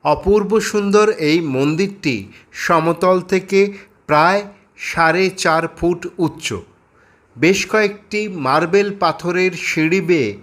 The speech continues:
মূল মন্দিরে প্রবেশ করা যায়। মন্দির গর্ভগৃহের সামনে রয়েছে সুসজ্জিত নাট মন্দির। যেখানে বসে ভক্ত সাধারণ রাধাকৃষ্ণের প্রতি শ্রদ্ধা জ্ঞাপন করতে পারেন।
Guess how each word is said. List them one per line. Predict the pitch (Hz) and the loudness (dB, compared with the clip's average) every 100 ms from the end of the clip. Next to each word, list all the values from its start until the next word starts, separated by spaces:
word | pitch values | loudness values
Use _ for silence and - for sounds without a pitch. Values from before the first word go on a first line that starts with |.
| - _ - | -20 _ -6
মূল | 117 147 180 196 196 - 120 | 0 2 2 0 -6 -12 -4
মন্দিরে | 131 139 143 143 175 196 - | 0 0 0 2 0 -2 -4
প্রবেশ | 151 151 151 - | 0 2 0 0
করা | 156 123 113 | 0 0 0
যায়। | 104 92 90 - _ _ _ 123 | -2 -6 -10 -20 _ _ _ 2
মন্দির | 147 165 170 214 190 | 2 4 2 0 2
গর্ভগৃহের | 143 139 143 185 160 151 180 190 190 | 2 2 2 -4 -4 -2 0 2 0
সামনে | - 170 143 156 | -2 -2 2 2
রয়েছে | 165 180 175 - 135 101 - - - | 2 0 -2 -4 -4 -4 -10 -20 -16
সুসজ্জিত | - 196 202 196 165 127 - 170 165 - 190 196 - 110 | -4 0 0 0 -2 -2 0 -2 2 0 0 -4 -14 -6
নাট | 113 139 156 156 | 0 2 0 -2
মন্দির। | 139 139 120 110 98 101 _ - - 107 | -2 0 0 -4 -6 -10 _ -20 -20 -6
যেখানে | 131 151 208 214 | -4 -2 -2 0
বসে | 202 208 - 165 107 - - 131 | 0 -2 -2 -2 -4 -10 -6 0
ভক্ত | 139 139 185 | 0 0 -4
সাধারণ | 180 185 180 190 196 202 202 - - | -2 -2 0 2 2 0 -4 -10 -6
রাধাকৃষ্ণের | 120 135 143 180 202 202 202 - 208 202 | 2 2 2 0 -2 -2 -4 -4 -2 -2
প্রতি | - 202 196 208 208 202 - - | 0 -4 -2 -4 -4 -8 -20 -10
শ্রদ্ধা | - 175 147 - 165 185 190 - 110 | -2 0 -2 -6 0 2 0 -8 -4
জ্ঞাপন | 113 147 175 196 | -2 0 0 -2
করতে | 170 175 - 156 | 0 -4 -2 -2
পারেন। | 147 117 104 | 2 0 0